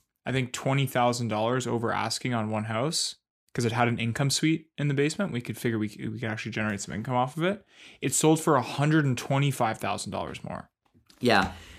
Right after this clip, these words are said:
Speaker 2: So homes
Speaker 1: And you're just
Speaker 2: in
Speaker 1: like, you're just
Speaker 2: Kelowna
Speaker 1: like,
Speaker 2: are
Speaker 1: "How
Speaker 2: selling
Speaker 1: do you"
Speaker 2: ten to fifteen percent over asking price.
Speaker 1: Yeah.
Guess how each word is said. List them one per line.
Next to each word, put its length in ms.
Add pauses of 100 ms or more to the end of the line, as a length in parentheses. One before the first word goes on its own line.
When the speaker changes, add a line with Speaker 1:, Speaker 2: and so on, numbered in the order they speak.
(120)
Speaker 2:
So 460
homes 240
Speaker 1:
And 100
you're 80
just 240
Speaker 2:
in 60
Speaker 1:
like, 140
you're 80
just 160
Speaker 2:
Kelowna 20
Speaker 1:
like, 120
Speaker 2:
are 20
Speaker 1:
"How 60
Speaker 2:
selling 340
Speaker 1:
do 120
you" 60
Speaker 2:
ten 220
to 80
fifteen 400
percent 560 (360)
over 320
asking 420
price. 400 (380)
Speaker 1:
Yeah. 260